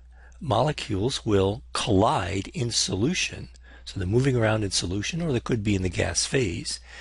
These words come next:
And now we have a collision between the fluorophore and the quencher. And what happens is the energy that the fluorophore had because it was excited is now transferred over to the quencher.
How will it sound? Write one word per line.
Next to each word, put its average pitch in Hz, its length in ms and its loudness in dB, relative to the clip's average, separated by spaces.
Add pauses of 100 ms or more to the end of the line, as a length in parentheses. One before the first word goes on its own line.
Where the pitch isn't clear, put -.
(300)
And 104 100 -2
now 113 140 4
we 113 80 2
have 110 140 2
a 104 40 0
collision - 680 0 (920)
between 104 420 0
the 92 80 0
fluorophore 117 920 0 (380)
and 127 140 -2
the - 60 -2
quencher. - 600 -2 (760)
And 101 100 0
what 104 140 2
happens 131 380 0
is 110 100 -4
the 101 240 -4
energy 127 720 -2 (540)
that 101 220 0
the 92 180 -2
fluorophore 104 600 0
had 127 280 -2
because - 280 -4
it 113 40 -4
was 95 140 -4
excited 117 580 0
is 104 160 0
now 104 220 2 (100)
transferred 151 760 -4
over 123 600 -2
to - 120 -8
the 101 100 -4
quencher. - 600 -4